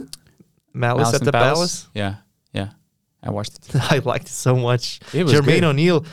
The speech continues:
Speaker 1: was so honest.
Speaker 2: I just had a way different perspective
Speaker 1: Yeah.
Speaker 2: from that fight,
Speaker 1: Uh,
Speaker 2: and I feel really bad for Pacers.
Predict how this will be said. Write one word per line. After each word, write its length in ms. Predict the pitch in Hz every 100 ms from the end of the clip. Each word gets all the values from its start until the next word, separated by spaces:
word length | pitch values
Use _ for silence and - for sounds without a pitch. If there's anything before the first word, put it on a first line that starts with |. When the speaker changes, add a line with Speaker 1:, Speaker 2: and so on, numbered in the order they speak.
| - - - _
Speaker 1:
was 140 | 123 -
so 200 | 156 -
honest. 640 | 117 143 180 - - - _ _ _ _ _ _
Speaker 2:
I 140 | 143 170
just 380 | 147 139 156 -
had 140 | 156
a 80 | 120 113 113 _ -
way 260 | 65 123 170
different 360 | 139 127 110 98
perspective 500 | 101 - 101 92 - -
Speaker 1:
Yeah. 360 | 123 113 185 208
Speaker 2:
from 80 | 104
that 120 | 95
fight, 320 | - 98 92
Speaker 1:
Uh, 120 | 127 -
Speaker 2:
and 140 | 131
I 80 | 160
feel 240 | 160 170
really 240 | 127 202 147
bad 200 | 123 -
for 120 | 123
Pacers. 520 | - 123 131 104 -